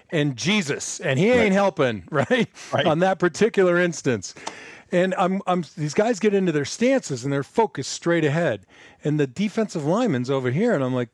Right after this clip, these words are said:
Speaker 1: "What are you doing?
Speaker 2: Hmm.
Speaker 1: Look at him. He is not going to be shocked when you block him. It's hard enough. This drill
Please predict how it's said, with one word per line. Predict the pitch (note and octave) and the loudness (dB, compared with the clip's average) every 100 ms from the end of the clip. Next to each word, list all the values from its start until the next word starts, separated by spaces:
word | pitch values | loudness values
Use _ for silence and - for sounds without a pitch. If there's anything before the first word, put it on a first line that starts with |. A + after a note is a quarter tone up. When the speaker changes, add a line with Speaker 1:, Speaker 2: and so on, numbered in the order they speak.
| - | -14
Speaker 1:
"What | A#2 F3 | -4 0
are | D4+ | 0
you | |
doing? | G#3+ G3+ E4 - _ _ - | 2 2 2 -4 _ _ -12
Speaker 2:
Hmm. | F#2 | -4
Speaker 1:
Look | F2+ A#3 - | 0 2 2
at | E4 | 2
him. | D3 C#4+ D4+ A#2 - - - - | 2 2 2 -2 -10 -20 -20 -6
He | - D4+ | 2 4
is | C4+ E3 | 4 2
not | F3 G3+ A#3+ G#3+ | 2 2 2 -2
going | G#3 A3+ A3+ | 0 2 2
to | G#3 | 2
be | G#3 | 0
shocked | - G#3 G3+ C3+ C#3+ | 2 2 2 -2 -2
when | E3 | 0
you | F#3+ | 2
block | D3+ F3 A3 - | 2 2 2 0
him. | D#3+ A#2 A2+ | 0 0 -2
It's | C#3+ | -2
hard | A#2 B3 B3 | 0 2 4
enough. | G#3+ A3 D3 | 4 2 0
This | - G#3+ | -2 -4
drill | - A3 G3+ E3 | 0 2 4 0